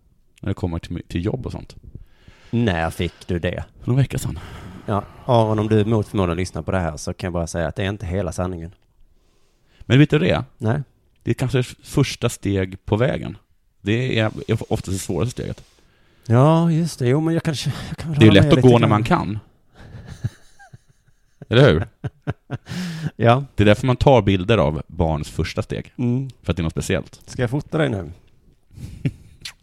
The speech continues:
Speaker 2: Jag skulle vilja göra det, så lägger jag upp på Facebook-sidan.
Speaker 1: Mm.
Speaker 2: Det här är Jonathan när han går.
Speaker 1: Vad söt han är.
Speaker 2: Mhm.
Speaker 1: Eh,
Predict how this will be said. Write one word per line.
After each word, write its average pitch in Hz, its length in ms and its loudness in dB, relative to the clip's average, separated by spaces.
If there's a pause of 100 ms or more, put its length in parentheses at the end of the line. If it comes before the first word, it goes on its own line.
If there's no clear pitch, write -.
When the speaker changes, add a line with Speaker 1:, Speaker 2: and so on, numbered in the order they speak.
(160)
Speaker 2:
Jag 110 100 -10
skulle 120 180 -4
vilja 120 160 4
göra 120 140 4
det, 98 180 0
så 113 100 -4
lägger 107 140 2
jag 104 60 2
upp - 80 -4
på 101 100 -2
Facebook-sidan. 87 720 -4 (160)
Speaker 1:
Mm. 98 200 -2 (1120)
Speaker 2:
Det 113 80 -4
här 104 220 0
är 113 40 -2
Jonathan 107 340 -2
när 95 80 -2
han 95 140 -2
går. 87 260 -4 (460)
Speaker 1:
Vad - 120 2
söt 95 240 6
han 78 100 -2
är. 65 100 -2 (280)
Speaker 2:
Mhm. 107 340 -4 (420)
Speaker 1:
Eh, 117 640 8